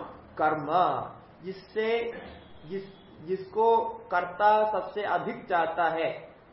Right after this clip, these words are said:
ईप्सिततम होगा, इष्टतम होगा, उसको कर्म कहते हैं। इसीलिए यहां जिज्ञासा कर रहे हैं कर्ता, कोई साधक है, जो साधना चतुष्टय संपन्न साधक है, वो जिज्ञासा कर रहा है, तो किसको जिज्ञासा कर रहा है?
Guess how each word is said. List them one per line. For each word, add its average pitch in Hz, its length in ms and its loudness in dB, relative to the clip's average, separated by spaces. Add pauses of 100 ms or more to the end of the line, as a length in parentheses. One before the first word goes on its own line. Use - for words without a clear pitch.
(140)
ईप्सिततम 196 560 -4
होगा, 160 380 2
इष्टतम 190 520 -4
होगा, 170 380 0
उसको 185 340 -2
कर्म 247 280 -4
कहते 180 340 -2
हैं। - 240 -12 (320)
इसीलिए 202 380 -2
यहां 196 280 0
जिज्ञासा 214 640 2
कर 220 160 2
रहे 233 140 2
हैं 233 380 -8 (180)
कर्ता, - 680 -2 (280)
कोई 185 140 0
साधक 175 440 2
है, 156 420 -2
जो 170 120 -4
साधना 170 460 0
चतुष्टय 165 420 -4
संपन्न 160 440 -6
साधक 160 360 -2
है, 180 140 -4
वो 220 120 -4
जिज्ञासा 196 420 -2
कर 190 160 -2
रहा 139 140 -2
है, - 180 -4 (280)
तो 170 60 -8
किसको 196 400 -2
जिज्ञासा 190 460 -2
कर 190 160 -4
रहा 202 160 -2
है? 294 260 -4